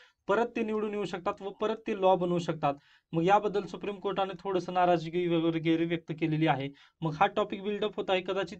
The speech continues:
ही जर बाब झाली तर अगदीच बेस्ट आहे, कारण एक घडी वगैरे लागू शकेल. ओके,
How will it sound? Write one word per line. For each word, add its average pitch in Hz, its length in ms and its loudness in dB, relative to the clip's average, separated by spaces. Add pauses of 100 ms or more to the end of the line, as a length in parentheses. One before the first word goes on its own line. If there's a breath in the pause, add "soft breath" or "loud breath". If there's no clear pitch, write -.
ही 220 180 -6
जर 220 160 -2
बाब 214 180 2
झाली 196 200 0
तर 208 140 -6
अगदीच 202 320 -6
बेस्ट 196 240 -2
आहे, 175 140 2
कारण 185 300 0
एक - 160 -14 (440 soft breath)
घडी 180 260 4
वगैरे 208 380 2
लागू 180 200 4
शकेल. 156 340 -4 (340 soft breath)
ओके, 170 340 0